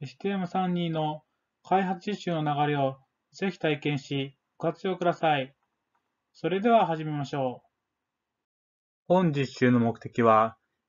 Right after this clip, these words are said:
エスティーエム三二高機能マイコンを今まで使用したことのないソフトウェアエンジニア向けに、エスティーエム三二高機能マイコンを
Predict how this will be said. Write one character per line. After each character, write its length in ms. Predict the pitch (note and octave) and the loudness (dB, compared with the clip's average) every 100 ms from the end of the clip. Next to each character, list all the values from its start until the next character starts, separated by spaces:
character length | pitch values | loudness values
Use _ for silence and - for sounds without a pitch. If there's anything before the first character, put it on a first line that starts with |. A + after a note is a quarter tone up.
| - | -6
エ 80 | |
ス 160 | A#2+ - | -6 -6
テ 120 | - | 2
ィ 80 | D#3+ | 4
ー 20 | |
エ 40 | D3 | 4
ム 100 | B2 | 2
三 280 | C#3 C3 B2+ | 2 2 4
二 360 | B2 A#2+ A#2 _ _ | 2 2 -2 _ _
高 220 | - C3+ | -4 -2
機 120 | C#3 | -2
能 160 | D#3+ D#3+ | 0 2
マ 160 | D#3+ D#3 | 2 2
イ 60 | |
コ 100 | C#3 | 2
ン 200 | C3 A#2+ | 2 4
を 260 | A2+ G#2+ G#2 _ _ _ | 2 2 -2 _ _ _
今 220 | B2+ D3 | -2 0
ま 100 | F3 | 2
で 100 | F3 | 2
使 140 | - D#3 | 2 2
用 160 | D3+ | 2
し 60 | C#3+ | 2
た 120 | D3+ | -2
こ 120 | D3+ | -2
と 160 | C#3+ D#3 | -2 0
の 120 | D3 | 2
な 200 | C3 B2 | 4 4
い 140 | G#2+ - _ _ | 2 -6 _ _
ソ 200 | - B2+ | -6 -4
フ 80 | |
ト 100 | - | 0
ウ 40 | D3 | 2
ェ 100 | D3 | 4
ア 20 | |
エ 60 | C#3+ | 2
ン 20 | |
ジ 80 | C#3+ | 2
ニ 80 | |
ア 80 | C#3+ | 0
向 100 | C#3 | 0
け 120 | B2+ | 0
に、 360 | C3 B2+ B2 B2 _ _ _ _ | 0 2 2 -2 _ _ _ _
エ 100 | B2+ | -6
ス 120 | - | -4
テ 120 | - | 2
ィ 0 | D#3+ | 2
ー 20 | |
エ 20 | |
ム 100 | C#3+ | 2
三 280 | C#3 B2+ B2+ | 2 2 2
二 320 | A#2+ A#2 A2+ _ _ - | 2 0 -4 _ _ 0
高 140 | D3+ | 0
機 120 | D3+ E3 | 0 0
能 160 | E3 | 2
マ 180 | D#3+ D#3 | 2 2
イ 40 | |
コ 160 | D3 C#3 | 2 0
ン 120 | B2+ | 2
を 280 | A#2+ A2+ A2+ | 2 0 -4